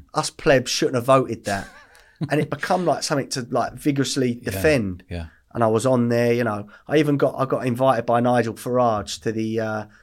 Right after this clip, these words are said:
Speaker 1: like, the Brexit out party,
Speaker 2: Yeah.
Speaker 1: you know, up London.
Speaker 2: Nigel Farage, good bloke?
Speaker 1: Good bloke.
Speaker 2: Good bloke, yeah.
Speaker 1: Good bloke. You know, I don't know much about his private life or
Speaker 2: Yeah.
Speaker 1: whatever, but
Speaker 2: I'd like to
Speaker 1: I
Speaker 2: get him on. I like, I like some of the stuff he s-,
Speaker 1: Yeah.
Speaker 2: talks about.
Speaker 1: I, I take people as I find them.
Speaker 2: Yeah, same.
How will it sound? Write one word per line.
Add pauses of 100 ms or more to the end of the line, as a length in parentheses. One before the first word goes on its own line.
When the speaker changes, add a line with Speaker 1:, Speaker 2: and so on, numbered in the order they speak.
(180)
Speaker 1:
like,
the
Brexit
out
party,
Speaker 2:
Yeah.
Speaker 1:
you
know,
up
London.
Speaker 2:
Nigel
Farage,
good
bloke? (460)
Speaker 1:
Good
bloke.
Speaker 2:
Good
bloke,
yeah. (100)
Speaker 1:
Good
bloke. (680)
You
know,
I
don't
know
much
about
his
private
life
or
Speaker 2:
Yeah.
Speaker 1:
whatever,
but
Speaker 2:
I'd
like
to
Speaker 1:
I
Speaker 2:
get
him
on.
I
like,
I
like
some
of
the
stuff
he
s-,
Speaker 1:
Yeah.
Speaker 2:
talks
about.
Speaker 1:
I,
I
take
people
as
I
find
them.
Speaker 2:
Yeah,
same.